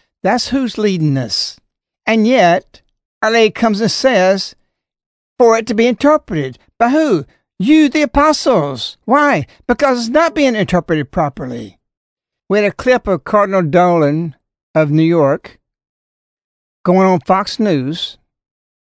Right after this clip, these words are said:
and he was asked the question by an interviewer, and it's about this abortion thing where they're gonna have abortion now in New York,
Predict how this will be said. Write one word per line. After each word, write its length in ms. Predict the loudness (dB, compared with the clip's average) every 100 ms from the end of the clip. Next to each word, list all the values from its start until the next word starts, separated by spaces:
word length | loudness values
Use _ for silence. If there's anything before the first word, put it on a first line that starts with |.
| _ _ _ _ -4
and 80 | 2
he 80 | 4
was 160 | 4 2
asked 280 | 0 -2
the 80 | -6
question 800 | 0 0 0 -2 -4 -4 -6 -14 _ _ _ _ _ -2
by 120 | 0
an 80 | 2
interviewer, 640 | 0 0 -2 -2 -6 -12 _ _ _ -4
and 100 | -2
it's 140 | -2
about 220 | -2 -2
this 160 | -4 -4
abortion 720 | -2 -2 -2 -4 -4 -4 -6 _ _ _ _ _ -4
thing 340 | -2 0 0
where 160 | 0 0
they're 140 | 0
gonna 160 | 0 0
have 200 | -2 -4
abortion 540 | -2 -2 -2 -2 0
now 220 | 0 0
in 120 | 0
New 60 | 0
York, 500 | 0 2 0 -2